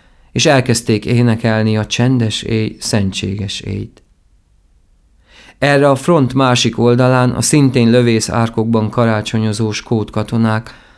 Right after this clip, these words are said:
dudaszóval kezdték el kísérni a németek által megkezdett karácsonyi dalt. A spontán közös éneklés következménye végül az lett, hogy a katonák mind a két oldalon kimásztak a lövészárkaikból,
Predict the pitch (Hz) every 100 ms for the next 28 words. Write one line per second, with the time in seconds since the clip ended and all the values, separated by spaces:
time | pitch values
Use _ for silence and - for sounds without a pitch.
0 | _ _ _ 143 151 135 113 127 117 113
1 | 110 120 113 120 113 120 110 - 123 -
2 | 120 120 117 120 117 107 98 98 - 110
3 | 104 104 101 101 98 - 104 110 - -
4 | 95 98 - 104 101 101 104 104 - _
5 | _ _ _ _ _ _ _ _ - -
6 | - - 127 165 170 160 131 127 151 135
7 | 113 - 139 135 127 127 123 - 139 127
8 | - 127 131 123 123 123 127 123 135 127
9 | 117 110 113 - _ _ _ - 127 123
10 | 120 139 135 123 120 120 - 147 143 110
11 | - 117 107 113 110 113 113 113 - 117
12 | 104 101 - - 107 107 107 - 107 110
13 | - 110 113 117 117 123